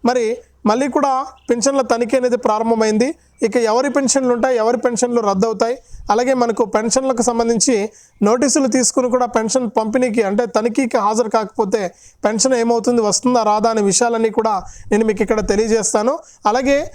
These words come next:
వితంతు పింఛను, స్పౌస్ పింఛనుకు అప్లై చేసుకోవడానికి ఏపీ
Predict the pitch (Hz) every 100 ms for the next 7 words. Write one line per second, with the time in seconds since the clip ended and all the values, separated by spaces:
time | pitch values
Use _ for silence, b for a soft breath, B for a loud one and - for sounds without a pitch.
0 | - 226 220 294 269 240 262 247 226 -
1 | 233 262 - - 247 262 247 214 240 240
2 | 240 208 - 220 220 220 233 208 202 B
3 | B 208 233